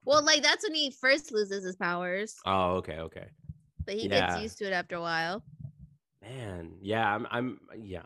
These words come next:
Speaker 2: I'm excited to see it. It looked really cute. It was actually, I think, Lisette, we had a chance to go see it for free. And then, uh, we just never got a chance to do it, uh, but we should have done it 'cause it
Speaker 1: Yeah.
Speaker 2: looks like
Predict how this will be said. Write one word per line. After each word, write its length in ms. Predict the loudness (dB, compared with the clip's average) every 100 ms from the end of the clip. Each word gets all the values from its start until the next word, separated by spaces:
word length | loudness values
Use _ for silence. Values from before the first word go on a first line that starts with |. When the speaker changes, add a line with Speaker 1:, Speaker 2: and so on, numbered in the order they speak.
| -8
Speaker 2:
I'm 220 | -2 -2
excited 440 | -2 0 0 0
to 60 | -2
see 280 | -4 -2 -2
it. 60 |
It 160 | -2 -2
looked 200 | -4 -6
really 260 | -4 -4 -4
cute. 580 | _ -2 0 0 -2 -4
It 60 | -4
was 140 | 0
actually, 560 | 0 -2 -4 -6 -4 -4
I 60 |
think, 240 | -6 -8 -10 _
Lisette, 540 | -8 -8 -6 -6 -6 -8 _ _ _ _ _ _ _ _ _
we 160 | -2 0
had 160 | 0 -2
a 20 |
chance 360 | -2 -2 -2
to 60 | -4
go 120 | -4
see 240 | -4 -4 -6
it 100 | -6
for 140 | -16 -14
free. 540 | -6 -2 -2 -2 -6 -12 _ _ _ _ _ _ _ _ _ _ _ _ _ _ _
And 200 | -8 -6
then, 440 | -4 -4 -4 -6 -6
uh, 340 | -6 -8 -10 -12
we 140 | -12 -10
just 160 | -8
never 220 | -6 -4
got 200 | -4 -6 -8 _ -16
a 60 |
chance 280 | -12 -10 -10
to 100 | -12
do 160 | -10 -10
it, 180 | -10 -14 -10
uh, 120 | -10 -8
but 240 | -8 -10 _ _ _ _ _ _ _
we 140 | -14 -12
should 160 | -10
have 100 | -12
done 140 | -14 -20
it 100 | _ _ _ _ _
'cause 120 | -16
it 60 | -12
Speaker 1:
Yeah. 100 | -12
Speaker 2:
looks 160 | -14 -18
like 160 | -20